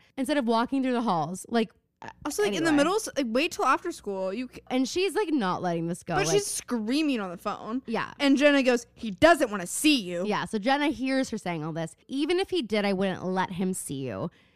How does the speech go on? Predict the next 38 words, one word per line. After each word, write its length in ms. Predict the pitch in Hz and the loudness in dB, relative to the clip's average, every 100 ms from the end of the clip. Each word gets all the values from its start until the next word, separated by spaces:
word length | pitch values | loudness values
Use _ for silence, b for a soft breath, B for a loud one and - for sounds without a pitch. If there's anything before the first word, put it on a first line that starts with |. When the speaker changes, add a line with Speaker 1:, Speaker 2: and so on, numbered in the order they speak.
| b | b
Speaker 1:
And 100 | 262 | -2
she 460 | 254 302 294 277 269 | -2 -2 0 -2 -4
blames 560 | 196 208 226 208 208 180 | -6 -2 0 0 -2 -2
Emily 500 | 190 180 175 160 160 | -2 -2 -2 -2 -4
for 580 | - 175 170 160 156 151 _ | -6 -4 -2 -2 -4 -8 _
Toby 320 | - 208 185 | -2 0 0
being 180 | 170 170 | -2 -4
arrested. 200 | 156 143 | -4 -2
Speaker 2:
My 60 | 359 | -2
question 440 | - 294 311 - 480 | 0 0 0 -4 -4
is, 100 | 370 | -2
what 260 | 233 233 - | -2 -2 -2
control 520 | 349 403 - 247 240 | -6 -4 -2 0 0
does 160 | 240 | -2
Jenna 260 | 208 208 202 | -6 -6 -6
have 240 | 208 196 | -8 -8
over 220 | 196 180 214 | -8 -8 -8
who 160 | 196 | -8
Toby 320 | 196 185 175 | -6 -6 -6
can 260 | 175 208 180 | -10 -10 -8
and 100 | 165 | -10
cannot 360 | 196 165 143 - | -12 -12 -12 -14
see? 260 | - 180 180 | -12 -10 -8
You're 200 | 196 202 | -6 -4
just 380 | - 254 - | 0 0 0
his 160 | 311 311 | -4 -4
stepsister. 380 | - 247 - 254 | -2 -4 -2 0
Speaker 1:
Yeah. 360 | 254 208 165 - _ | 2 2 0 -4 _
Well, 120 | 247 | 0
I 80 | 277 | 2
guess 260 | 262 277 - | 2 0 0
maybe 240 | 277 277 | 0 0
Jenna 360 | 208 185 170 165 | 0 0 0 0
would, 160 | 170 160 | -2 -4
like, 240 | 147 - _ | -6 -10 _
make 280 | 175 160 - | -4 -4 -6
something 360 | - 165 156 156 | -8 -6 -6 -8
up 380 | 151 - - | -8 -10 -14